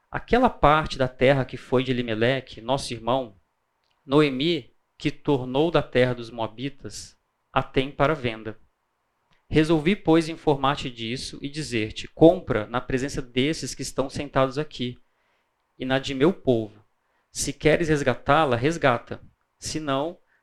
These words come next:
declaro-mo para que eu saiba, pois outro não há senão tu que a resgate, e eu, depois de ti. Respondeu ele, o fulano, né? Eu a resgatarei. Disse, porém, Boaz: No dia em que tomares a terra da mão de Noemi,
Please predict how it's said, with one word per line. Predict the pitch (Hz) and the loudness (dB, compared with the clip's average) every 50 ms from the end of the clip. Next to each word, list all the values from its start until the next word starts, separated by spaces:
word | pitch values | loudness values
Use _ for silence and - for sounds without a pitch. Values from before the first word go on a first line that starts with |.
| _ _ | _ _
declaro-mo | - - 147 - - 147 131 139 156 165 175 175 | -2 -2 -2 -2 2 2 4 4 4 2 0 -6
para | - - 151 139 139 147 | -2 2 2 2 2 2
que | 143 - - | -2 -2 -2
eu | 139 156 175 | 0 0 0
saiba, | - - - - 131 123 120 110 113 101 - - _ | -2 -6 0 2 2 2 2 0 -4 -8 -10 -12 _
pois | - 131 135 135 123 113 131 | 0 2 2 2 -2 -2 0
outro | 139 165 196 - - 202 | 0 0 0 -2 -6 -8
não | 185 165 147 131 | -6 -4 -2 0
há | 135 147 | -2 -2
senão | 147 - - 147 135 143 160 | -4 -6 -8 -8 -8 -8 -10
tu | - _ - 135 131 151 160 _ _ _ | -10 _ -8 -6 -6 -6 -6 _ _ _
que | - - 135 | -2 0 0
a | 139 | 0
resgate, | 147 160 156 135 123 110 107 104 - - - - _ _ - | 0 -2 -4 -4 -4 -4 -4 -4 -8 -12 -14 -14 _ _ -8
e | 160 190 185 | 0 2 4
eu, | 156 147 139 135 - _ _ _ _ _ | 4 4 2 0 -6 _ _ _ _ _
depois | - 120 - - 127 131 139 | -6 -6 -2 -2 -2 -2 -2
de | 156 | -6
ti. | - - - 113 101 _ _ _ _ _ _ _ _ _ _ _ _ - | -14 -12 -12 -12 -12 _ _ _ _ _ _ _ _ _ _ _ _ -2
Respondeu | - 151 143 143 - 156 156 151 147 156 170 160 139 | 0 0 0 0 0 -2 -2 2 4 4 6 6 6
ele, | 123 110 101 101 98 85 - - _ _ _ | 4 4 0 -4 -10 -16 -20 -20 _ _ _
o | - 117 | -10 -10
fulano, | - - 135 120 117 110 101 104 | -8 -4 0 0 0 0 0 -4
né? | 101 104 104 117 _ _ - | -12 -16 -18 -18 _ _ 2
Eu | 131 135 156 165 | 4 6 6 6
a | 170 | 6
resgatarei. | 160 165 147 143 147 143 - - 160 131 113 101 95 - _ _ _ _ _ _ _ _ _ _ _ _ _ _ _ _ _ | 4 2 -2 0 -2 -4 -2 -2 -2 -2 -2 -6 -8 -12 _ _ _ _ _ _ _ _ _ _ _ _ _ _ _ _ _
Disse, | - 175 208 - - | -4 -4 -2 -2 -2
porém, | - 214 190 180 180 185 | 2 2 4 4 4 2
Boaz: | 175 185 156 127 107 - - - - - - _ _ _ _ _ _ _ | 2 4 4 4 4 0 -4 -12 -18 -18 -20 _ _ _ _ _ _ _
No | - 135 139 139 | -8 -2 -2 -2
dia | 139 120 143 170 214 | -2 -2 -2 -2 0
em | 247 247 | -2 -2
que | - - | -4 -6
tomares | - - 190 165 151 151 151 147 147 135 | 2 2 2 4 4 2 2 2 2 0
a | 143 | -2
terra | - - - 135 143 147 147 | -2 2 4 4 4 4 2
da | 139 139 139 | 0 0 -2
mão | 131 127 127 131 147 | -2 -2 -4 -4 -4
de | 147 139 143 | -4 -8 -8
Noemi, | 143 139 135 131 113 107 104 110 123 - - | -6 -6 -6 -6 -8 -10 -10 -10 -12 -14 -20